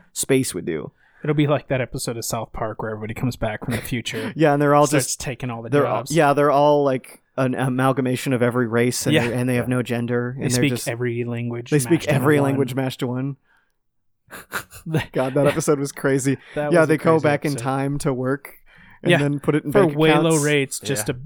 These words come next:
Speaker 2: get the interest. Yeah.
Speaker 1: Yeah. Well, it was, it was just a brilliant way of them talking about the immigration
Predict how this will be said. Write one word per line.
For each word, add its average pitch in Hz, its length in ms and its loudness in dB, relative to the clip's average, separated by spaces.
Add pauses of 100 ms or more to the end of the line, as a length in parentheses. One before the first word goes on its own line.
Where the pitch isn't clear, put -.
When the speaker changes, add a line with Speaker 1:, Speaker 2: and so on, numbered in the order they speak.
Speaker 2:
get 147 180 0
the 127 120 -2
interest. 117 480 -8
Yeah. 113 240 -8
Speaker 1:
Yeah. 131 260 -2
Well, 190 160 6
it - 20 8
was, 180 160 2
it 202 80 2
was 190 120 4
just 190 160 0
a 170 40 -4
brilliant 165 320 2
way 147 160 4
of 127 140 0
them 135 220 0
talking 135 380 -2
about 127 320 -2
the 131 100 0
immigration 123 800 -2